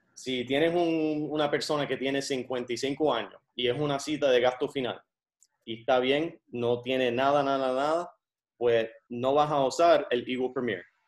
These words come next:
porque para alguien que tiene menor de sesenta años, cuando cumple noventa, todavía va a estar pagando para el Eagle Premier, yo no sé, ochenta, sesenta, cien dólares al mes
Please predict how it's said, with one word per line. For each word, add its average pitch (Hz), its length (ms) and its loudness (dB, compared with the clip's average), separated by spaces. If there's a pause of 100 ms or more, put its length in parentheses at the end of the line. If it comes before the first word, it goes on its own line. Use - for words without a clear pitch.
(280)
porque 120 540 2 (260)
para 117 220 4
alguien 139 280 0
que - 80 -16
tiene 143 520 -2 (140)
menor 120 520 0
de 123 120 0
sesenta 143 480 -2
años, 113 320 -2 (960)
cuando 120 340 -6
cumple 147 380 0
noventa, 139 680 0 (300)
todavía 127 480 4
va 135 120 6
a 147 100 -4
estar 139 320 2
pagando 123 560 2
para 117 160 2
el 117 160 -4
Eagle 147 240 0
Premier, 135 340 0 (1300)
yo 104 360 -12
no 101 80 -16
sé, 104 280 -8
ochenta, 127 880 2
sesenta, 123 840 -2
cien 139 320 -2
dólares 123 400 4
al 101 140 -6
mes 131 280 2